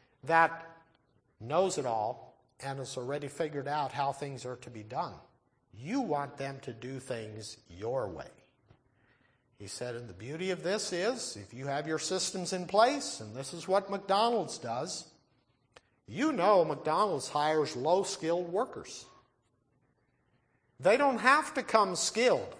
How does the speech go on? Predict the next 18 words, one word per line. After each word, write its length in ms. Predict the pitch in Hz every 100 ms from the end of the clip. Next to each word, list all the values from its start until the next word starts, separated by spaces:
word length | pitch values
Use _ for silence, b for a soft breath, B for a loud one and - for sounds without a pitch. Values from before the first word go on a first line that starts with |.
| -
All 220 | 165 214
they 140 | 262 254
have 320 | 262 269 -
to 80 | 226
come 460 | - 226 233 233 -
is 200 | 185 175
with 260 | 175 170
an 100 | 160
attitude 540 | 160 208 220 - 214 185
of 160 | 131
willingness 580 | 151 214 208 196 190 -
to 140 | -
do 400 | 127 113 185 202
what 260 | 190 160 151
they're 160 | 147 135
asked 420 | 160 160 - -
to 80 | 135
do 400 | 151 170 135